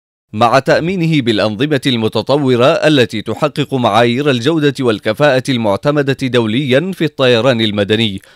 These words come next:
وفي ظل عسكرة ميليشيا الحوثيين لمطار صنعاء وقصف المطارات المحررة، سيحد تنشيط الحركة الملاحية لمطار الغيضة من مشاق وتعقيدات السفر الخارجي،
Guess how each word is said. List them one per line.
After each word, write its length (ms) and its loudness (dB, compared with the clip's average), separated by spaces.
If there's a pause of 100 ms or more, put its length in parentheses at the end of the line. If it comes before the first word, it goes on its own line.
(200)
وفي 240 -6
ظل 260 0
عسكرة 500 0
ميليشيا 480 -2
الحوثيين 640 -2
لمطار 520 0
صنعاء 540 0
وقصف 520 -2
المطارات 680 -2
المحررة، 720 2 (120)
سيحد 640 0
تنشيط 480 -2
الحركة 600 -2
الملاحية 720 -2
لمطار 540 0
الغيضة 600 2 (320)
من 160 0
مشاق 400 0
وتعقيدات 800 0
السفر 420 -2
الخارجي، 680 0